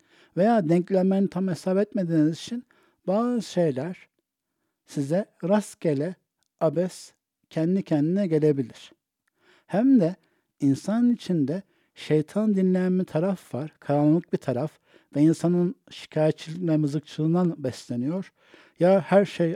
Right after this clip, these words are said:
abes, hep zalimler kazanıyor, depremler rastgele oluyor, fırtınalar, yağmurlar da öyle oluyor, insan rastgele ölüyor, rastgele kalıyor ve hiçbir şeyde hikmet ve adalet yok. Bu ne anlamsız dünya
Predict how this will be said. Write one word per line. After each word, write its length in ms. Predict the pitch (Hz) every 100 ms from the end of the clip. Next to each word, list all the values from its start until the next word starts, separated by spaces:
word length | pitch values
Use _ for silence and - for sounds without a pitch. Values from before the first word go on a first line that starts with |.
| -
abes, 500 | 165 156 165 - - _ _
hep 240 | - 190 175
zalimler 580 | 156 170 165 170 180 175
kazanıyor, 640 | 160 156 160 160 165 165 _ _ _ -
depremler 520 | 165 - 170 175 185
rastgele 520 | 170 170 - 165 160
oluyor, 420 | 175 160 165 165
fırtınalar, 640 | 160 160 - 165 165 170 165
yağmurlar 560 | 160 156 165 170 165
da 100 | 165
öyle 260 | 180 170 165
oluyor, 360 | 160 165 165
insan 480 | 160 160 156 175 165
rastgele 420 | 175 165 - 175
ölüyor, 500 | 196 170 160 165 170
rastgele 440 | 165 170 - 180 180
kalıyor 540 | - 165 170 190 - _ _ _ _ _ _ _ _ _
ve 60 | 165
hiçbir 220 | 151 -
şeyde 280 | - 190 185
hikmet 340 | 156 180 190
ve 40 | 208
adalet 520 | 170 180 180 185 -
yok. 360 | 190 - - - _ _ _ _ _ _ _ _ _ _ _ _
Bu 100 | 156
ne 80 | 196
anlamsız 680 | 220 190 190 180 - 180 156
dünya 420 | 165 170 175